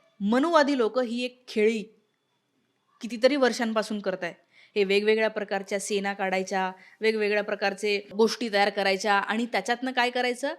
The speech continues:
तर ह्या सगळ्या गोष्टींमधनं, अ, म-, सगळी बहुजनांची पोरं त्याच्यामध्ये गुंतून राहतील आणि ते बाकीचे जे काही महत्त्वाचे प्रश्न आहेत त्याच्याकडे बघणारच नाही म्हणून हे सगळं चाललेलं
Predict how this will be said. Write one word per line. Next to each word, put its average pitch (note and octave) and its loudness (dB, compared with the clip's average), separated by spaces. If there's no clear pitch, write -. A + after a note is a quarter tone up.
तर A#3+ 2
ह्या G#3+ 4
सगळ्या A#3 -4
गोष्टींमधनं, G3+ -6
अ, G3 -2
म-, F#3 -10
सगळी C4+ 0
बहुजनांची A3+ 0
पोरं G3 -4
त्याच्यामध्ये G3 -6
गुंतून G3 -4
राहतील C4+ -4
आणि G#3+ 4
ते A3+ 0
बाकीचे A3 6
जे C#4 -2
काही C4+ 4
महत्त्वाचे A#3 4
प्रश्न A3 -2
आहेत A3+ 0
त्याच्याकडे C4 0
बघणारच A#3 4
नाही F#3 -4
म्हणून F#3 -6
हे F#3+ -8
सगळं F#3 -6
चाललेलं F3 -6